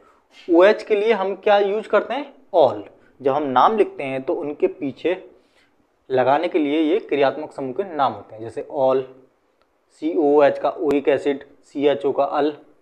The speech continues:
सी double bond ओ का ऑन, सीओएनएच टू का amide, एनएच टू का amine, सी triple bond N का nitrile, ठीक।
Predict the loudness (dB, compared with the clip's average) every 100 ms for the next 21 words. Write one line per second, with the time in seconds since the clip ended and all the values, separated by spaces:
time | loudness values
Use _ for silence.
0 | _ _ _ 0 2 4 2 -2 -4 -2
1 | -2 0 -2 -4 -8 _ _ _ _ _
2 | -6 -4 -2 0 0 -2 -6 -6 -4 -2
3 | -2 0 2 0 -2 -20 _ _ -6 -4
4 | -4 -6 -2 -2 -2 -4 -8 -12 _ _
5 | _ _ -8 -6 -2 -2 -2 -2 -4 -4
6 | 0 -2 -2 -20 _ -4 -2 -2 -4 -8
7 | -8 -12 -12